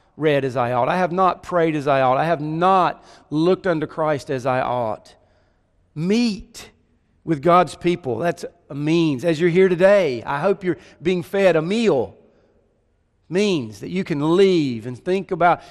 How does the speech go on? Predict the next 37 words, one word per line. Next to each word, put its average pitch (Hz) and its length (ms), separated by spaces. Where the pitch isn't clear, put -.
even 226 180
if 220 60
you 220 80
don't 214 240
get 220 240
ninety-nine 208 580
percent, 170 400
you 180 80
get 202 120
one 233 320
thing, 170 640
just - 100
get 190 140
one 196 340
thing 175 320
that 139 80
you 147 60
can 156 100
take 160 180
out 147 140
of 139 60
here. 139 200
I 127 60
hope 160 260
this 156 180
is, 131 180
this 156 200
is 147 120
means. 147 1080
This - 180
means 175 600
even 170 260
as 160 140
we 175 100
look 180 180
at 196 60
our, 175 160